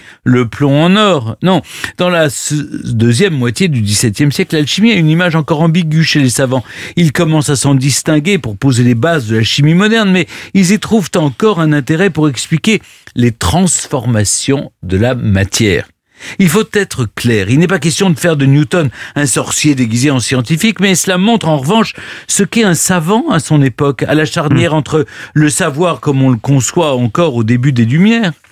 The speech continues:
Speaker 1: Et alors qu'on a parfois tendance à considérer que les sciences et la religion ne sont pas forcément compatibles, Newton ne voit aucune contradiction entre les deux. Newton s'est passionné tout à la fois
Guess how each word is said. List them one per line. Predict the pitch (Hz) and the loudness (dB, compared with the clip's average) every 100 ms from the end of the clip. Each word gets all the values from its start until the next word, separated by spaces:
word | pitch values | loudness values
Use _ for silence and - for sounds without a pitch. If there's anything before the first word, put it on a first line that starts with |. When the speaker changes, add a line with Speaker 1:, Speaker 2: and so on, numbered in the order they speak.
| _ - | _ -6
Speaker 1:
Et | 196 | -2
alors | 196 202 208 | 0 0 -2
qu'on | - 180 | -2 -2
a | 156 | 0
parfois | 151 127 165 | -2 -2 -4
tendance | - 160 175 165 | 0 0 0 0
à | 131 | -2
considérer | - 135 147 139 151 | 0 0 2 2 0
que | 123 127 | 0 0
les | |
sciences | 117 175 170 143 | 0 0 0 0
et | 120 | 0
la | 117 | 0
religion | 127 139 131 165 | 2 2 2 0
ne | |
sont | 131 113 | 0 -2
pas | 131 113 - - | -2 -6 -10 -20
forcément | - - 156 - 156 151 | -8 -6 -4 0 2 2
compatibles, | 143 123 123 127 123 101 - - - | 0 0 0 0 0 0 -2 -8 0
Newton | 175 214 202 226 196 | 2 2 2 0 0
ne | 175 | -2
voit | 160 151 | -2 -2
aucune | 156 - 240 269 269 | -4 -4 -2 -2 -2
contradiction | 202 185 - 147 135 120 - 233 320 | 0 0 0 -4 -4 -4 -2 0 0
entre | 208 - 151 | -2 0 0
les | 135 | 0
deux. | 117 127 113 _ - - 180 | 2 0 0 _ -20 -4 2
Newton | 208 208 208 185 | 2 2 -2 -2
s'est | 175 | -4
passionné | 175 165 175 170 | -4 -2 0 0
tout | 151 170 | -2 -2
à | 175 | 0
la | 160 | -2
fois | - 190 | 0 -2